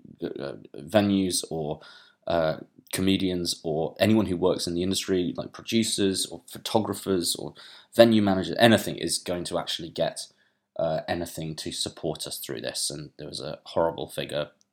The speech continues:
um, released for a survey, a survey that the Live Comedy Association did, saying that seventy-seven percent of, um,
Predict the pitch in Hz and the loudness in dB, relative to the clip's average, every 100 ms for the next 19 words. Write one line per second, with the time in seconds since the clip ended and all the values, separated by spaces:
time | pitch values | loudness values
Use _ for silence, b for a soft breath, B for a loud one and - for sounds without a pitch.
0 | - 82 76 73 - 82 78 - 82 82 | -2 0 0 -6 -10 -8 -6 -6 -8 -6
1 | - 87 82 - 80 - - 90 80 76 | -2 0 0 -2 -2 -2 0 2 0 0
2 | 76 73 - 76 - _ _ 85 82 82 | -2 -2 -4 -4 -6 _ _ -4 -2 -2
3 | - 78 78 - 82 85 80 - 78 80 | -4 -6 -6 -4 -6 -6 -8 -8 -6 -8
4 | - b b b - 80 78 - 104 95 | -8 b b b -8 -6 -2 4 4 4
5 | 92 85 92 85 80 - 78 78 - 76 | 2 0 0 0 -2 -4 -4 -8 -8 -8
6 | - - 71 73 | -10 -12 -12 -12